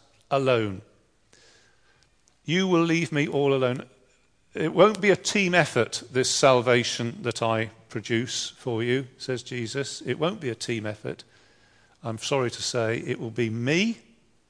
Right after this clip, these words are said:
and me alone that goes to the cross and pays for your sins. And it will be entirely me doing it for you.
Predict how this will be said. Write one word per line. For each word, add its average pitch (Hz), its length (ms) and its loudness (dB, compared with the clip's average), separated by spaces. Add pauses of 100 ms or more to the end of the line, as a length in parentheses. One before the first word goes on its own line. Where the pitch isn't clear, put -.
(460)
and 120 240 -4
me 185 160 2
alone 120 560 4 (760)
that 127 180 -8
goes 123 280 -2
to - 120 -4
the 113 120 -2
cross - 580 0 (540)
and 117 180 -6
pays 131 320 0
for - 140 -8
your 117 180 -4
sins. - 720 -8 (500)
And 123 220 0
it 143 100 -2
will 123 120 -2
be 123 200 -2
entirely 190 640 -2
me 131 440 0 (400)
doing 147 320 0
it 151 240 -6
for 165 400 2
you. 107 420 -4